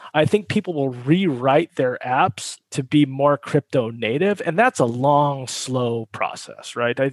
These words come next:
I, I think that's a very different thing, right? 'Cause you could believe, like, okay, someone is gonna come up with, like, the absolute right crypto protocol so that when we all run it, it's identical to, you know, a big crypto cloud in the sky, and then we can run our existing apps on it. I think that's very unlikely.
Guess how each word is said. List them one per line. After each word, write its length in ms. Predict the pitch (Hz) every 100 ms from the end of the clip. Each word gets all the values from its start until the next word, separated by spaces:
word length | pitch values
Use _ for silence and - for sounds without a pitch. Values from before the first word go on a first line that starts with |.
| -
I, 80 | 156 143
I 40 |
think 160 | 156 185
that's 140 | 170
a 40 | 139
very 220 | 160 147
different 300 | 131 123 -
thing, 200 | 113 76
right? 280 | 107 135 180 - - - -
'Cause 140 | 220
you 80 | 220
could 200 | - 349
believe, 400 | 190 160 147 147
like, 220 | 151 139
okay, 300 | 196 170 156
someone 260 | - 190 202
is 100 | 165
gonna 160 | 170
come 300 | 156 160 156
up 160 | 147 -
with, 140 | 127
like, 180 | 127 131
the 80 | 135
absolute 560 | 131 170 - 160 156 127
right 340 | 139 143 156
crypto 320 | - 202 180
protocol 680 | 156 165 165 - 147 147 143
so 120 | 147
that 160 | 143 147
when 140 | 156
we 120 | 143
all 260 | 147 156 151
run 260 | 143 147 139
it, 160 | 131
it's 160 | 139 151
identical 720 | 139 139 143 143 143 127 127
to, 440 | - 123 120 117 -
you 100 | 127
know, 140 | 113
a 40 |
big 200 | 117 135
crypto 320 | 127 151 - 127
cloud 320 | 131 120 117
in 100 | 104
the 100 | 98
sky, 640 | - 131 127 117 110 110
and 120 | 120
then 100 | 131
we 80 | 139
can 140 | 139 135
run 120 | 135
our 120 | 127
existing 380 | 117 131 - 117
apps 340 | 107 123 -
on 160 | 110 107
it. 100 | 120
I 80 | 190
think 160 | 202
that's 200 | 180 165
very 200 | - 135
unlikely. 460 | 117 110 143 233